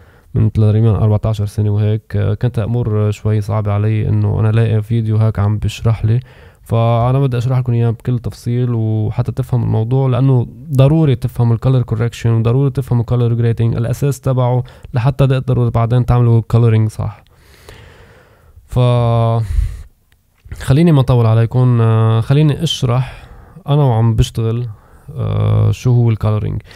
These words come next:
خلينا نغوص بالادوب بريمير. انا حضرت لكم فولدر، آه، فيه شي بدنا نشتغله سوا. آه، حاعمل دراج اند دروب لنيو سيكونس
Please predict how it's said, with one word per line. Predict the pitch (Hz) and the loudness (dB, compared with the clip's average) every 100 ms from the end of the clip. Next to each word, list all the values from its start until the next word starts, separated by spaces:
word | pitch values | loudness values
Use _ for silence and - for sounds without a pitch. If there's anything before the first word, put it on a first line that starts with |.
| - - - | -20 -20 -2
خلينا | 143 170 | 2 4
نغوص | 147 147 131 | 2 2 0
بالادوب | 117 117 131 127 | -2 2 0 2
بريمير. | 120 117 127 135 139 - - - - - - 156 | 0 2 0 -2 -4 -12 -20 -20 -20 -20 -8 0
انا | 170 | 0
حضرت | 151 151 139 156 147 _ _ _ 156 | 2 0 0 -2 -4 _ _ _ -4
لكم | 185 185 - 120 165 - - - - - | -2 -2 -2 -2 0 0 2 4 2 -4
فولدر، | - 156 139 127 123 | -4 -2 0 0 0
آه، | 117 113 | 0 0
فيه | - 127 117 110 107 104 104 104 92 | -2 -2 0 0 0 0 0 -2 -6
شي | - 120 110 | -6 -2 0
بدنا | 101 101 101 101 | 0 0 0 0
نشتغله | 110 104 - 113 | -2 -2 0 0
سوا. | 110 123 123 143 143 - - - - | 2 2 4 2 0 -8 -20 -18 -2
آه، | 113 113 | 2 2
حاعمل | 139 139 123 117 | 2 2 2 4
دراج | 127 113 | 2 2
اند | 113 113 | 2 2
دروب | 120 | 4
لنيو | 110 110 120 | 4 4 2
سيكونس | - 120 110 110 117 - | 0 0 2 2 2 -2